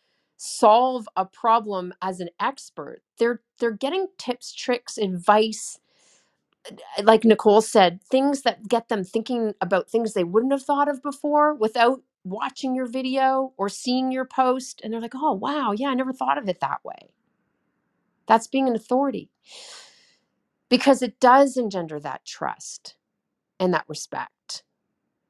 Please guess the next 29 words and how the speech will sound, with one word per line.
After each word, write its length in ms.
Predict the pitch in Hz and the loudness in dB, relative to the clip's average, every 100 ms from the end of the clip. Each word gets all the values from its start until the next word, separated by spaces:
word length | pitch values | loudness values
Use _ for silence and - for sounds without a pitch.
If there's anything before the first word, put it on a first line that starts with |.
| _ _ | _ _
And 180 | 208 226 | 2 6
without 420 | 226 247 320 392 | 6 6 4 2
trust, 420 | - 160 147 - - | -8 -8 -8 -10 -4
by 160 | 151 | -2
the 100 | 151 139 | -2 -10
way, 320 | - 58 185 | -12 -12 -12
people 320 | - 233 277 | -8 -2 0
won't 260 | 226 226 202 | 0 0 4
buy 180 | 151 156 | 4 4
from 240 | - 151 | 0 -8
you 300 | 139 135 135 - 175 | -6 -8 -10 -6 0
and 160 | 175 | 2
they 120 | 180 | 2
won't 360 | 165 160 156 - | 0 0 -2 -4
join 360 | - 151 147 135 | -4 -2 -4 -10
you. 200 | - - - _ _ _ _ _ _ _ _ _ _ _ _ _ - | -14 -14 -16 _ _ _ _ _ _ _ _ _ _ _ _ _ -14
So 360 | - 247 214 - | 4 6 6 4
again, 480 | 220 202 254 254 208 | 0 0 0 0 0
let 120 | 220 | -4
me 120 | 311 | -4
just 200 | 294 262 | -6 -8
reiterate. 760 | 190 175 160 151 131 - - - _ _ - | -6 -6 -4 -6 -10 -14 -16 -20 _ _ -2
If 160 | 196 196 | -2 0
you're 260 | 214 294 | 0 4
a 60 | 262 | 4
leader 320 | 220 240 214 | 2 -2 -2
with 200 | 190 190 | -2 -6
a 40 | 170 | -10
team, 440 | - 294 180 131 | -6 -4 -4 -6